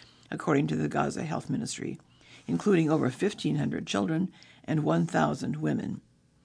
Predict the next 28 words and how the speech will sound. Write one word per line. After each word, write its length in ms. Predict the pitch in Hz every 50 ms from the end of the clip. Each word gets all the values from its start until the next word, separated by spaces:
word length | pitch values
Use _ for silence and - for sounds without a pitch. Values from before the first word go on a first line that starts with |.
| _ _ _ - - - -
At 140 | - 170 180
least 320 | 185 190 170 165 - -
twelve 300 | - - - 220 220 214
thousand 380 | - 190 165 - 160 147 160 160
four 200 | 160 - - 165
hundred 220 | 160 - - 160
ninety-three 560 | 151 - 151 139 - 147 139 - - - - -
people 420 | - - - 127 - - - -
have 180 | - 127 131 135
been 140 | 139 -
injured, 440 | - 135 196 214 185 131 131 - 196 - - - - - - - - - - -
and 100 | - 170
another 280 | 160 165 180 185 165
thirteen 440 | - - 180 165 156 - - 160 156
hundred 260 | 165 208 233 240 175
people 360 | - - - - - - - -
are 100 | - -
believed 460 | 165 - 151 151 143 139 139 - -
buried 440 | 170 175 170 - - - - - - - -
under 200 | 143 139 143 151
the 120 | 156 156
rubble, 380 | 151 147 135 135 - - - - - _ _ _ _ - _ - 143
dead 260 | 147 143 147 160 -
or 160 | - 147 147
alive, 480 | 156 165 175 - - - - - - - _ _
the 80 | - -
ministry 340 | 147 139 - - - - -
said. 240 | - - - -